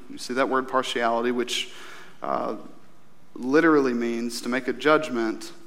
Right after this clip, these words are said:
based on appearance. It, it literally means that you're judging someone by the appearance of their face. So two words we're gonna repeat a lot this morning. James's primary concern,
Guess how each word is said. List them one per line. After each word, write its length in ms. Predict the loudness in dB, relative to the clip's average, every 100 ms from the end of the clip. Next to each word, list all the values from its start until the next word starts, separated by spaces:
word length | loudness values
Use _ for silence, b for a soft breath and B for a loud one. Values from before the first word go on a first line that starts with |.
| b b b b -4 0
based 240 | 0 0
on 120 | -2
appearance. 920 | -2 -4 -2 -2 -2 -8 -10 -10 -10 -12 -14 -14 -14 -14 -14 -14 -14 -14 -14 -8
It, 160 | -6 -6 -6
it 180 | -6 -2
literally 500 | 0 2 2 0 0
means 340 | -2 -2 -4
that 80 | -4
you're 100 | -4
judging 360 | 0 0 0 -4
someone 680 | -4 -4 -2 0 0 -4 B B B
by 120 | 2
the 80 | 2
appearance 440 | -2 -2 -2 -2
of 80 | -4
their 140 | -4 -6
face. 760 | -6 -2 -2 -4 -8 -10 -10 -12 b b -4
So 460 | 0 2 2 -2 -8 -12 -14 -14 -16 -8
two 240 | -2 -2
words 540 | 4 8 8 6 0 -6
we're 80 | -2
gonna 160 | 0
repeat 320 | 0 0 0
a 60 | 2
lot 280 | 4 4 4
this 200 | -2 -4
morning. 400 | -4 -4 -6 -10 B B B B B
James's 380 | 2 2 2 0
primary 400 | 2 4 4 2
concern, 640 | -2 -4 -2 -2 -6 -10